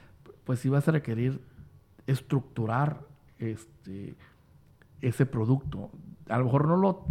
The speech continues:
tienes en, en línea, pero sí en papel. O sea, tienes, eh, tienes formatos de,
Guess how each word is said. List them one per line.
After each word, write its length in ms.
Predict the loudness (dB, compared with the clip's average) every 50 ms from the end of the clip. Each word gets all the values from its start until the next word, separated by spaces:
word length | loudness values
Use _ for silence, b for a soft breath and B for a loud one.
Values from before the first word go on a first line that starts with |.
| 0 2
tienes 440 | 2 2 4 4 4 4 2 2 0
en, 320 | -2 -2 -2 -2 -2 -2
en 220 | 0 2 4 4 6
línea, 460 | 6 6 6 4 4 2 0 B B B B B B B B B -2
pero 200 | 0 0 0 0
sí 160 | -2 -2 0
en 240 | 0 0 0 0 -2
papel. 400 | -2 -6 -6 -2 -2 -2 0 0
O 60 | -2
sea, 100 | -2 -2 -2
tienes, 360 | 0 0 2 2 0 -2 -6 -12 -12
eh, 140 | -12 -10 -4 0
tienes 180 | 0 0 0
formatos 480 | 0 -2 -2 -2 -2 -2 -2 -2 -4 -4
de, 100 | -6